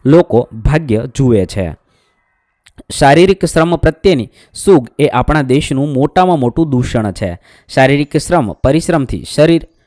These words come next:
સ્વાસ્થ્ય સારું રહે છે. બેઠાડું જીવન જીવનાર વ્યક્તિ અનેક રોગનો ભોગ બને છે. આપણે આપણો શ્રમનો મહિમા જાણે પરદેશ એટલે કે એક્સપોર્ટ કર્યો છે. ત્યાં શ્રમનું ગૌરવ છે. દરેક પોતાનું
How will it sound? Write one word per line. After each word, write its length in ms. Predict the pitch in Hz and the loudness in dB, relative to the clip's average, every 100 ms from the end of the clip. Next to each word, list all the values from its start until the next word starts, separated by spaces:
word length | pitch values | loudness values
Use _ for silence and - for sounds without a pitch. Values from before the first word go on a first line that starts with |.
| _ - | _ -8
સ્વાસ્થ્ય 480 | - 131 - 151 | 0 0 0 -2
સારું 400 | 107 - 113 151 | -4 -2 0 2
રહે 140 | 156 147 | 4 4
છે. 180 | 160 - _ - | 2 -8 _ -6
બેઠાડું 480 | 123 139 - 190 196 | 0 2 4 4 2
જીવન 280 | 147 151 151 | 2 0 0
જીવનાર 400 | 120 131 160 113 | -2 -2 -2 -2
વ્યક્તિ 300 | 117 - - - | -4 -4 -8 -6
અનેક 280 | 135 160 123 | -4 -2 0
રોગનો 380 | 110 101 104 | -2 -2 -4
ભોગ 360 | 143 110 113 92 | -4 -4 -4 -4
બને 300 | 80 85 82 | -8 -10 -10
છે. 240 | - 90 82 _ _ _ | -10 -12 -12 _ _ _
આપણે 400 | 127 156 151 131 | -2 0 0 -2
આપણો 280 | - 127 131 | -4 -2 -2
શ્રમનો 380 | 120 131 151 175 | -2 -2 -2 -2
મહિમા 400 | 139 120 120 117 - _ - 107 | 0 -2 -2 -6 -10 _ -16 -2
જાણે 200 | 127 135 | 0 0
પરદેશ 520 | - 127 151 156 147 _ _ _ | 0 0 2 2 0 _ _ _
એટલે 200 | 127 143 | -4 -2
કે 180 | 156 113 - | -2 -4 -4
એક્સપોર્ટ 460 | 120 - - 151 | -6 -4 0 0
કર્યો 260 | - 147 156 | 0 0 0
છે. 180 | - 143 _ _ - | 0 -6 _ _ -2
ત્યાં 160 | 139 | 0
શ્રમનું 400 | 127 143 160 170 | 0 -2 0 0
ગૌરવ 340 | 131 135 160 160 | 4 4 4 2
છે. 180 | - - _ _ | -2 -6 _ _
દરેક 420 | 120 117 156 175 - | -4 2 4 4 0
પોતાનું 540 | 156 160 196 135 92 | 0 2 0 0 -6